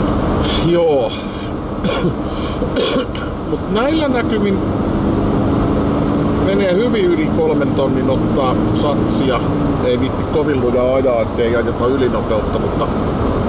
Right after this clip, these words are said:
sen verran ajetaan, että, että tota, härnätään tota nyt vähän matkaa tossa, että tiedetään, että alkoiks tää nyt taas pelaamaan. Oli tosi kiva ajaa Kotkasta vaunuterässä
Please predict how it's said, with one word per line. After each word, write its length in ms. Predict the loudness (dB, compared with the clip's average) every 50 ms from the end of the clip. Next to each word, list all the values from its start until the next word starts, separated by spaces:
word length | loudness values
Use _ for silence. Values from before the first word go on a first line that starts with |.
| 0 0 0 0 0 0 0 0 0 0 0 0 0 0 0 0 0 0
sen 260 | 0 0 0 0 2 2
verran 280 | 2 2 2 0 0
ajetaan, 480 | 0 0 0 0 0 0 -2 0 0 -2
että, 240 | -2 -2 -4 -4 -4 -4 -4 -4 -4 -4 -4 -4 -4 -2 -2 -2
että 260 | -2 0 0 0 0
tota, 320 | 0 0 0 0 0 -2 -2 -2 -2 -2 -2 -2 -2 -2 -2 -2 -2 0 0 0 0 0 0 0 -2 -2 -2 -2 0 0
härnätään 540 | 0 0 0 0 0 0 0 0 0 0 0
tota 240 | -2 -2 0 0 0
nyt 220 | 0 0 -2 -2
vähän 240 | -2 0 0 0 0
matkaa 460 | -2 -2 -2 -2 -2 -2 0 0 0
tossa, 380 | 0 -2 -2 -2 -2 -2 -2 -2
että 140 | -2 -2
tiedetään, 500 | 0 0 0 0 0 0 0 0 -2 0
että 220 | -2 -2 -2 -2 -2 -2 -2 -2 -2 -2 -2 -2 -2 -2 -2 -2
alkoiks 340 | 0 0 0 0 -2 -2
tää 200 | -2 -2 0 0
nyt 200 | 0 0 0 0
taas 180 | -2 -2 -2 -2
pelaamaan. 560 | -2 0 0 0 0 0 0 -2 -2 -2 -4 -4 -2 -2 -2 -2 -2 -2 -2 -2 -2 -2 -2 0 0 -2 0 0 0 0 0 0 0 0
Oli 180 | 2 2 0 0
tosi 300 | 0 0 0 0 -2 -2
kiva 340 | 0 0 0 2 2 2
ajaa 240 | 2 2 2 0 0
Kotkasta 640 | -2 -2 0 -2 -2 -2 -2 -4 -2 -2 -2 -2 0
vaunuterässä 800 | 0 2 2 0 0 0 0 0 0 0 0 -2 -2 -2 -4 -4